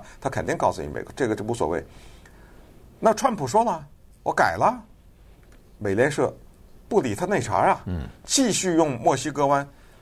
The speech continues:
Speaker 1: 用在哪儿？用他报道啊，只要用在报道什么墨西哥湾有一艘什么什么，
Speaker 2: 嗯，
Speaker 1: 对不对？
Speaker 2: 对，对。
Speaker 1: 他继续报道这种，那，那川普说，我不要你。
Speaker 2: 嗯。
Speaker 1: 那么这种姿态呢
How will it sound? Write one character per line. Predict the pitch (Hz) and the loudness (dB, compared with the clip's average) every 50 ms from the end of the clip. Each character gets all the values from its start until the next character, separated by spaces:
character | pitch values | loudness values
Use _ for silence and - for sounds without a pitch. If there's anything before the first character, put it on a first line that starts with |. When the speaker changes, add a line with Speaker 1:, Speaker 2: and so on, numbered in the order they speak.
| - - - - | -20 -20 -14 -2
Speaker 1:
用 | - 214 208 190 | 0 0 2 4
在 | 170 156 | 2 2
哪 | 131 98 78 | 2 0 -2
儿？ | 101 113 120 | -4 -6 -6
用 | 277 269 247 | -4 -4 -2
他 | - 254 285 | 0 0 2
报 | - 285 277 | 2 2 2
道 | - 101 | 2 -6
啊， | 78 82 92 117 120 - - - - - - - | -10 -8 -10 -10 -10 -12 -16 -18 -20 -20 -20 -14
只 | - 123 135 | -6 2 2
要 | 156 180 | 4 4
用 | 220 220 190 | 2 0 0
在 | 160 160 | 0 0
报 | 139 - 156 135 | 2 4 2 2
道 | 113 107 | 2 2
什 | 98 117 | -2 -2
么 | 117 123 - - | -2 -2 -2 2
墨 | 180 190 165 | 4 2 2
西 | 143 156 165 151 | 2 0 0 2
哥 | 165 160 | 4 4
湾 | 165 160 151 | 4 2 2
有 | 127 113 113 | 0 -2 -2
一 | 120 | -2
艘 | 117 131 135 131 - | 0 0 0 0 0
什 | - 120 | -2 -6
么 | 113 - | -2 -2
什 | 208 | 2
么， | 208 226 - - - | 2 2 2 2 0
Speaker 2:
嗯， | 135 131 117 | 0 0 2
Speaker 1:
对 | 101 147 | 2 2
不 | 135 | 2
对？ | - 151 135 | 4 2 2
Speaker 2:
对， | |
对。 | - - - - - - - | 2 0 -8 -16 -12 -6 -6
Speaker 1:
他 | |
继 | 160 - 220 180 | -4 -2 0 0
续 | 147 156 165 | 2 2 2
报 | 165 180 165 143 | 4 4 4 4
道 | 120 107 | 2 -2
这 | 113 143 139 | -4 -4 -6
种， | 120 101 101 - - - - - | -6 -6 -8 -10 -16 -20 -18 -6
那， | 104 139 139 | 0 0 2
那 | 123 120 113 | 2 2 -2
川 | - - 135 127 | -2 -4 -6 -4
普 | - 87 | -4 -4
说， | 87 98 98 - - - - - - - - - - - | -2 -2 -2 -2 -6 -20 -20 -20 -20 -20 -20 -20 -16 -10
我 | - 92 90 | -8 -2 2
不 | 110 | 4
要 | 139 131 | 4 4
你。 | 101 78 71 71 - - - - - - - | 4 0 -6 -14 -14 -18 -20 -20 -20 -16 -14
Speaker 2:
嗯。 | 117 - - - - - - | -14 -14 -14 -16 -18 -16 -16
Speaker 1:
那 | - 90 107 135 | -10 -2 -2 0
么 | 135 127 123 - | 0 0 -4 -4
这 | - - 269 233 190 143 | -2 0 2 2 2 2
种 | 117 117 95 95 | 0 -2 -4 -4
姿 | 92 - - 202 | -2 -2 -2 -2
态 | 196 185 214 196 165 | 0 2 2 2 2
呢 | 101 87 73 71 73 | 0 -6 -8 -10 -10